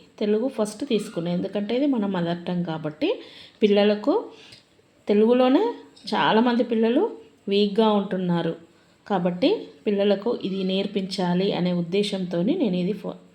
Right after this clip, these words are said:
ఫస్ట్ దీన్నైతే చెప్పాలని అనుకుంటున్నానండి. తెలుగును నేర్పిస్తే పిల్లలకు చాలా ఉపయోగకరంగా ఉంటుందని నేను ఇది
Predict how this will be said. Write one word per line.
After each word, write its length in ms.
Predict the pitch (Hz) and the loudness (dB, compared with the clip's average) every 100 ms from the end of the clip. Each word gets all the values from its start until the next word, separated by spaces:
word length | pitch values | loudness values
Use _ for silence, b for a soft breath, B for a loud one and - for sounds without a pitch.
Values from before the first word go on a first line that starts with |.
| b b b b - 185 180 | b b b b -10 -8 -4
ఫస్ట్ 320 | 175 180 269 466 - - - | -6 -2 0 0 -2 -12 -6
దీన్నైతే 500 | 175 170 165 170 262 427 B B - | -2 0 -2 -2 -4 -4 B B -12
చెప్పాలని 540 | 180 - 180 170 170 | -12 -6 -4 -2 0
అనుకుంటున్నానండి. 1040 | 320 269 180 170 165 156 156 156 156 156 - B B B B - | 0 0 -2 -8 -10 -8 -8 -8 -8 -8 -12 B B B B -2
తెలుగును 360 | 180 180 190 | 0 0 0
నేర్పిస్తే 580 | 190 165 175 180 - 254 403 - - 196 | 0 -2 -4 -8 -4 -2 -2 -6 -14 -8
పిల్లలకు 480 | 175 175 170 175 294 392 - | -4 -2 -2 -2 -2 -4 -6
చాలా 160 | 180 180 | -2 -2
ఉపయోగకరంగా 720 | 175 190 202 208 185 180 180 | -2 -2 -2 0 -2 -2 0
ఉంటుందని 600 | 175 165 170 165 165 175 403 B B B B 202 | -2 -4 -6 -6 -4 -2 -4 B B B B -8
నేను 180 | 175 | -4
ఇది 260 | 214 233 220 | 0 0 0